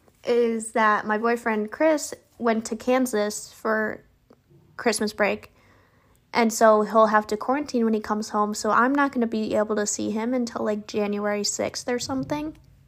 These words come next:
And, um, so I've kinda just, like, opened up about those feelings. And I know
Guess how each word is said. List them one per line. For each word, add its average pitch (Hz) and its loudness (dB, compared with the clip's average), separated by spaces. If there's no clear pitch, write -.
And, 214 2
um, 208 4
so 226 4
I've 233 4
kinda 285 -4
just, 285 -6
like, 247 0
opened 220 2
up 196 2
about 233 2
those 262 0
feelings. 262 0
And 233 4
I 226 2
know 220 6